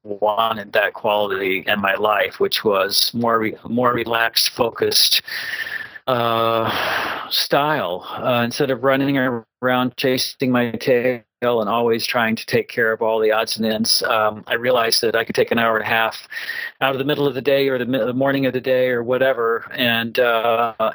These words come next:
actually spend that time in a way that made me so much more focused the rest of the day and more relaxed that I actually enjoyed my life. So that's been a part of what's been going on here for a really long time now. That was,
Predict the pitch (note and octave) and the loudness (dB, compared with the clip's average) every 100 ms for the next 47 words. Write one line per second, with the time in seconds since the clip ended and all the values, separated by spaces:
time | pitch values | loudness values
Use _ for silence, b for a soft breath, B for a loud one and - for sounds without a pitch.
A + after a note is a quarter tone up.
0 | - C#3 B2+ C#3+ - C#3 C3 C3 B2 B2+ | -2 0 0 0 0 0 2 2 0 -4
1 | B B - - - D#3 D3 A#2+ - C3+ | B B -14 -6 -2 0 0 0 0 0
2 | C3+ B2 B2+ A#2+ A2 C3 B2 B2 A#2+ A2 | 0 0 2 0 0 0 0 2 2 2
3 | C#3+ B2+ - A#2+ - B2+ A#2+ A#2 - A#2 | 2 2 0 -2 2 2 2 0 0 0
4 | A#2+ - A2+ A2 B2+ A#2+ A#2 A#2+ A#2 G#2+ | 2 0 0 0 2 2 2 2 0 0
5 | G#2 A#2 B2 A#2+ A#2+ G#2 G#2+ G#2+ _ _ | 2 2 2 0 0 0 0 -4 _ _
6 | _ - - B2 - - - A#2+ A2 A2 | _ -6 0 0 -2 -2 0 2 0 0
7 | B2+ A#2 - G#2 G2+ A2 - - - _ | 0 0 -2 -6 -2 -2 -2 -10 -14 _
8 | - B B B B B B - D#3 D3+ | -10 B B B B B B -4 0 2
9 | F3 - F3 D3+ C3+ C3 B2+ B2+ B2+ A2 | 0 0 0 2 2 2 0 0 -2 0
10 | D#3 D3+ C3 C3 - B2+ B2+ B2+ B2+ C3+ | 0 2 0 -2 -2 0 0 2 2 2
11 | B2 - B2+ A#2 A#2+ C3 A#2+ A2+ A2 - | 0 0 0 2 2 2 2 0 0 0
12 | C3 A#2+ G2+ A2 A#2+ G#2+ | 2 2 0 0 0 0